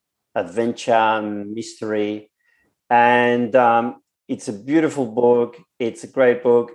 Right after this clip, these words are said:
uh, that was published recently. And we're gonna have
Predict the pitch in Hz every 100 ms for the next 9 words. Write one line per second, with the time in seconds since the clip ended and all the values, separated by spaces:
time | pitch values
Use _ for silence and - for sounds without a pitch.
0 | _ - 117 117 113 113 117 104 113 110
1 | 107 135 123 120 - 147 147 139 139 139
2 | 127 127 123 123 123 - _ _ _ _
3 | _ _ 113 139 139 139 127 117 123 120